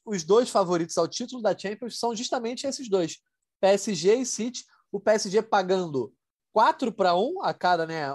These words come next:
uma moeda colocada, se o P S G for campeão, o site te paga quatro, e o City quatro e meio. E depois vem Bayern de Munique com oito, Chelsea com nove, ou seja,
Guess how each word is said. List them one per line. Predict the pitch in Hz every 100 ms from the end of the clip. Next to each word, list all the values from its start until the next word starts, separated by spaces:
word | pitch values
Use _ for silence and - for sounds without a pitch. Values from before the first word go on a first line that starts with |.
| 135
uma | 185 175
moeda | 160 160 175 165 143
colocada, | 160 151 143 147 143 127 117 - _ -
se | - 185
o | 190
P | 180
S | 170
G | 165
for | -
campeão, | 165 143 151
o | 143
site | - 143 139
te | - 139
paga | 139 139
quatro, | 160 - 220 285 302 - _ _
e | -
o | 240
City | - 262 269
quatro | - 262 254 269
e |
meio. | 214 160 110 _ _ -
E |
depois | 220 226 262 247
vem | 247 196
Bayern | 202 339 294
de | 311
Munique | 262 240 -
com | 269 196
oito, | 202 220 -
Chelsea | - 185 190
com | 190
nove, | 170 190 233
ou |
seja, | 247 196 135 120